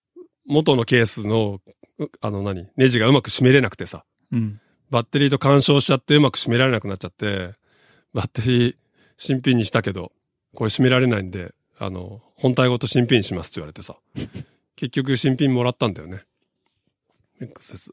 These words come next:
Speaker 2: ええ。
Speaker 1: で、まあ、それデバイスアイディー変わっちゃうから、僕はデベロッパーとしてめんどくさいんですけど、って、
Speaker 2: <laughs>
Speaker 1: まあ、言わなくてもいい文句をいちいち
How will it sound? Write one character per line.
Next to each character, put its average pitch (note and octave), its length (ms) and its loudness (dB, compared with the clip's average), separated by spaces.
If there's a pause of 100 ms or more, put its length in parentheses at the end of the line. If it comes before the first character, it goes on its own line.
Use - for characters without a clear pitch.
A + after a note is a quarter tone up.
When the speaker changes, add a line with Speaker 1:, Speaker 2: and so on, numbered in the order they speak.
Speaker 2:
え A#2 80 -8
え。 F#2 300 -12 (300)
Speaker 1:
で、 A#2+ 160 -2
ま G#2 440 -2
あ、 - 380 -20
そ C3 140 -4
れ C3+ 100 0
デ C3 140 4
バ E3+ 140 6
イ F3 60 2
ス G3 80 4
ア F#3 60 6
イ F#3+ 40 4
デ F#3 80 6
ィ D3 40 2
ー - 40 -6
変 A#2 80 2
わ B2 60 2
っ A#2+ 40 -2
ち - 120 -2
ゃ C3 40 4
う B2+ 60 2
か A#2+ 100 0
ら、 G#2 80 -4 (360)
僕 A#2+ 300 -8
は C3+ 240 0 (140)
デ C3 120 -4
ベ C#3 120 4
ロ D3 60 6
ッ - 20 -10
パ D3 100 2
ー - 20 4
と C#3 100 2
し - 60 -4
て C#3 60 -4
め B2+ 100 4
ん B2+ 40 6
ど C#3 80 6
く - 40 2
さ D#3+ 100 4
い C#3 40 4
ん - 20 2
で A2 80 0
す - 80 -8
け A2 60 -4
ど、 G2 160 -4
っ F2+ 40 -12 (240)
て、 - 180 0 (260)
Speaker 2:
<laughs> - 200 -2
Speaker 1:
ま A2 260 -2
あ、 - 100 -8
言 C3+ 120 6
わ D3+ 100 6
な D3+ 80 2
く - 60 -10
て B2 100 -4
も A2 120 -2
い A2+ 200 2
い A2+ 40 -2
文 A#2+ 180 0
句 A2 100 -2
を A2 40 2
い A#2+ 60 0
ち A#2+ 200 -6
い A2 40 -8
ち G2+ 300 -10